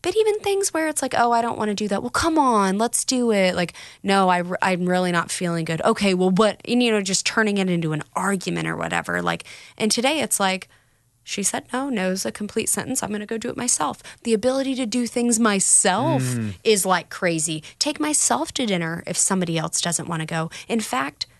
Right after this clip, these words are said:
Speaker 1: make a point to not ask anybody else to go sometimes. So I'm just spending time with myself because I like to stay busy.
Speaker 2: Yeah.
Speaker 1: And busy can be a middle circle behavior.
Speaker 2: Definitely.
Speaker 1: When I stay super busy, I don't wanna pay attention to something.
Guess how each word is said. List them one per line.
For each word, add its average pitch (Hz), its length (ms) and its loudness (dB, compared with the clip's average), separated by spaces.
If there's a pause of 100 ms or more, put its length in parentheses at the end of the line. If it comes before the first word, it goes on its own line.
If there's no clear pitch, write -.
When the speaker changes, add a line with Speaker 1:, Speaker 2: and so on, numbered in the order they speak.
(320)
Speaker 1:
make 233 280 2
a 247 60 0
point - 440 -2
to 190 160 -2
not 175 600 -2
ask 160 340 -2
anybody 156 380 -4
else - 180 -6
to - 80 -4
go 73 140 -8
sometimes. - 720 -6 (160)
So - 240 0
I'm 190 200 0
just - 520 2
spending - 420 -6
time - 300 -6
with - 160 -14
myself - 500 -4 (280)
because 202 180 0
I 214 120 2
like 403 160 -4
to 349 100 -6
stay 302 220 -4
busy. 285 420 -8 (560)
Speaker 2:
Yeah. 190 100 0
Speaker 1:
And 170 220 -2
busy 320 400 0
can 254 340 -2
be 240 480 0
a 208 100 0
middle 202 280 2
circle 262 280 0
behavior. 247 520 -2
Speaker 2:
Definitely. 113 400 -2
Speaker 1:
When 165 120 0
I 170 140 2
stay 254 300 -2
super 262 360 -2
busy, 247 400 -2
I 214 120 -2
don't 254 80 -6
wanna 214 160 -4
pay 185 160 -4
attention 180 400 -4
to - 40 -4
something. - 360 -6